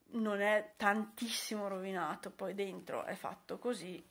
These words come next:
vedete che qui c'è, qua c'è una riparazione, infatti poi qua attenzione perché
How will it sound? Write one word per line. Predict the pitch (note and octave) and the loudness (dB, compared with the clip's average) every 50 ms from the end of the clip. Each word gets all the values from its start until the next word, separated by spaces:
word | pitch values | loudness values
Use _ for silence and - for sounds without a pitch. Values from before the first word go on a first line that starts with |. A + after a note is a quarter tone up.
| _ - | _ -14
vedete | G3+ F#3+ F3+ C#3+ A2+ - - - - - - - | -10 -8 -8 -8 -8 -10 -8 -8 -8 -8 -8 -12
che | - G3+ - | -20 -20 -18
qui | - - - - - | -16 -14 -14 -14 -12
c'è, | - - - - D#3 - - - - - - _ _ _ _ _ _ _ _ _ - - - _ _ _ _ _ _ _ _ _ _ _ _ _ | -12 -8 -6 -4 -4 -4 -6 -8 -14 -20 -20 _ _ _ _ _ _ _ _ _ -20 -20 -20 _ _ _ _ _ _ _ _ _ _ _ _ _
qua | - D3 - | -12 -12 -10
c'è | - - C#3 - - - - - - _ _ - | -8 -6 -6 -6 -6 -8 -14 -18 -20 _ _ -12
una | A3 G3 F#3 F3 F3 | -8 -6 -4 -4 -4
riparazione, | F#3 F#3 F3+ - - - - F3+ - - - - F3 D#3+ D#3+ E3 E3+ E3 | -6 -8 -8 -8 -6 -6 -6 -8 -12 -16 -12 -10 -8 -8 -6 -6 -6 -8
infatti | E3 F#3+ - - F#3+ - _ - G3+ | -8 -10 -14 -16 -18 -18 _ -20 -20
poi | F#3+ _ - F#3+ F#3 | -18 _ -14 -14 -14
qua | - - F#3 E3+ - - - - - - - _ - - - _ _ _ _ _ _ _ | -12 -10 -10 -10 -10 -14 -18 -20 -20 -20 -20 _ -20 -20 -20 _ _ _ _ _ _ _
attenzione | - - - - - - - - - D#3 G2 F3 F3+ D#3+ - | -20 -20 -18 -18 -14 -14 -10 -8 -8 -8 -6 -6 -8 -8 -10
perché | - - - - - - - - - - | -10 -12 -12 -12 -12 -12 -12 -12 -12 -14